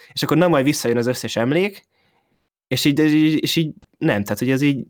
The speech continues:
nem, nem jöttek vissza az emlékek, és így szerintem azért, mert lehet, hogy én ezt a filmet egyébként ezelőtt így korábban így egy az egyből, hogy leülök és így megnézem, vagy nagyon korán láttam, vagy, vagy nem láttam, csak tényleg csak részleteket.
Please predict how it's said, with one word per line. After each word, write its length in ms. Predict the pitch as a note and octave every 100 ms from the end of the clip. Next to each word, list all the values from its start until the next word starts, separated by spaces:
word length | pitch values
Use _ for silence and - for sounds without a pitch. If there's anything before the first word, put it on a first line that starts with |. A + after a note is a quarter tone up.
| _ _ _ -
nem, 140 | D#3+
nem 160 | C3+ E3
jöttek 260 | A#2 - D3
vissza 240 | - -
az 100 | C3
emlékek, 420 | C#3 E3+ F3+ F3+
és 160 | F3+ -
így 80 | F#3
szerintem 260 | E3+ E3+
azért, 220 | G3 C3+
mert 140 | C3 C3
lehet, 180 | D3+ -
hogy 100 | A#2+
én 60 |
ezt 140 | B2 -
a 40 |
filmet 320 | - B2 B2+
egyébként 260 | B2 - A#2+
ezelőtt 400 | A#2+ A2+ B2 -
így 80 | A#2+
korábban 380 | A#2+ A#2+ A#2 A#2+
így 100 | -
egy 240 | C#3 C#3
az 60 | B2+
egyből, 220 | B2 A2
hogy 100 | A2+
leülök 280 | B2+ A2+ A2+
és 160 | A#2 A2+
így 60 |
megnézem, 560 | A2 A#2 C3 C3+ C#3 C#3+ - -
vagy 280 | B2 C#3+ C3
nagyon 520 | B2 A#2+ C#3 C#3+ B2+ _ _ -
korán 300 | - C#3+ D3+
láttam, 460 | D3 D3+ - E3 D3+
vagy, 200 | C#3 A#2+
vagy 160 | C3
nem 220 | A#2+ C3 A2
láttam, 320 | E2 - A2+
csak 180 | A2 -
tényleg 240 | A#2 G#2+
csak 160 | - -
részleteket. 680 | A#2+ - - A#2+ C#3+ -